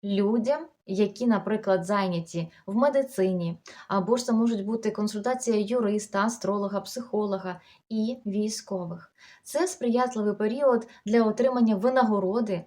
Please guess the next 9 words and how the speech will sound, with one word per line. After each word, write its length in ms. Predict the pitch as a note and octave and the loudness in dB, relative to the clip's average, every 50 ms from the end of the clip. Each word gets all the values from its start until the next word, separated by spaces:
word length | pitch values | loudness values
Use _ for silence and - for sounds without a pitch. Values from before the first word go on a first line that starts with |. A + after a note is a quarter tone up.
| _ - | _ -14
за 200 | F#3+ F3 G3 G3 | -8 -4 -4 -2
вашу 320 | E3+ F3 F#3+ - - G#3+ | -2 -4 -6 -6 -8 -8
діяльність, 760 | G#3 A#3+ C4 B3+ C4+ B3+ G#3+ F3+ E3 E3+ E3 - - - - - | -8 -4 -2 0 0 0 0 -2 -4 -6 -8 -12 -18 -18 -12 -6
за 140 | F#3 F#3+ | -4 -4
ваш 260 | F3 E3+ F3+ G3 G3+ - | -2 -2 -4 -4 -6 -8
контракт. 600 | - C4 C4+ B3 A#3+ G3+ E3 - - - _ _ _ _ - - - - | -10 -10 -10 -6 -6 -6 -6 -6 -10 -14 _ _ _ _ -20 -20 -12 -4
Може 380 | - G3 G3 G3+ A#3 C4 C4+ C4+ | 0 2 2 2 2 2 0 0
бути 540 | A#3 G3+ G#3+ A#3+ C4 C4 B3 A#3 A3 A3 G#3+ - - _ - - - - - | 0 0 0 -2 0 2 2 2 2 2 -2 -4 -10 _ -20 -20 -18 -10 -6
завершення 1080 | G#3+ G#3 A3+ A#3 A3+ G3 G#3 A#3+ C4 C4+ C4+ - - B3 A#3 A3 A3 G#3+ G#3 G3+ G3+ | -2 2 4 4 4 4 4 4 4 2 2 0 0 2 2 2 2 2 0 -2 -4